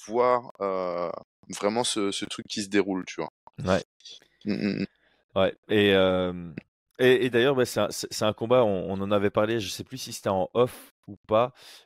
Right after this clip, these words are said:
Speaker 2: mais, euh, c'est vrai que c'est le genre de combat où t'as envie de te décider parce que les deux cotes semblaient intéressantes, que ce soit pour Fiziev
Speaker 1: Ouais.
Speaker 2: ou pour, euh, Gamrot. Et, euh,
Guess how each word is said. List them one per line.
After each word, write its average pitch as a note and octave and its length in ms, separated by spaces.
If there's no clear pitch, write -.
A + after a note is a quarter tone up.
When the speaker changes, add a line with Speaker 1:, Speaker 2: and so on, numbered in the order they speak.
Speaker 2:
mais, F#2 160
euh, G2 180
c'est - 160
vrai G#2+ 80
que A2 60
c'est - 100
le F2+ 60
genre G2+ 160
de G2 80
combat G2+ 320
où F#2 80
t'as - 100
envie F#2+ 220
de - 100
te A2+ 60
décider G2 560
parce - 200
que G2 100
les F2+ 120
deux G2+ 160
cotes - 240
semblaient G#2 440
intéressantes, G2+ 640
que F#2+ 80
ce - 60
soit F#2+ 80
pour F#2 180
Fiziev G#2+ 400
Speaker 1:
Ouais. G2 40
Speaker 2:
ou F#2+ 40
pour, F#2+ 280
euh, F2 140
Gamrot. F2+ 380
Et, F#2+ 40
euh, D#2+ 340